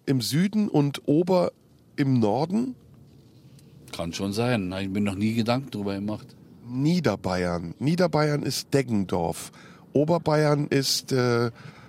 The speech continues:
Speaker 1: Füssen. Ja, das ist aber auch nicht Süden und Norden, das ist eher Westen und Osten.
Speaker 2: Ich mach jetzt erstmal die Navi-Tante auf, die erzählt nur Unsinn hier.
Speaker 1: Ja, die, die erzählt wirklich Unsinn.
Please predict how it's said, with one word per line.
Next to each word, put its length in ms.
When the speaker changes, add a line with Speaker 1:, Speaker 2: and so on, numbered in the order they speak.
Speaker 1:
Füssen. 640
Ja, 540
das 160
ist 80
aber 160
auch 80
nicht 140
Süden 380
und 140
Norden, 300
das 180
ist 80
eher 180
Westen 260
und 100
Osten. 460
Speaker 2:
Ich 180
mach 140
jetzt 180
erstmal 340
die 120
Navi-Tante 640
auf, 160
die 100
erzählt 420
nur 360
Unsinn 400
hier. 300
Speaker 1:
Ja, 240
die, 280
die 140
erzählt 340
wirklich 280
Unsinn. 400